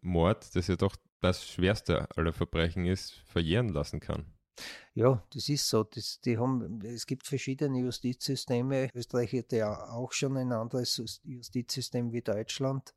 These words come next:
Speaker 1: Mhm.
Speaker 2: Aber bei Mord sind die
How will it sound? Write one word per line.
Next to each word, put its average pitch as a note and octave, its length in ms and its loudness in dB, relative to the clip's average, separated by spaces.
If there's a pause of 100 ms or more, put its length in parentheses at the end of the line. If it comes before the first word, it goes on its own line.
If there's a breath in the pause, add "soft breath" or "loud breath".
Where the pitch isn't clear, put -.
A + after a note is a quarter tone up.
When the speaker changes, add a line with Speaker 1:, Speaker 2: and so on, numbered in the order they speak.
Speaker 1:
Mhm. G2 240 -2 (400 loud breath)
Speaker 2:
Aber A#2 680 4 (220)
bei A#2+ 120 0
Mord A#2 580 0
sind B2 380 -2
die A#2+ 280 2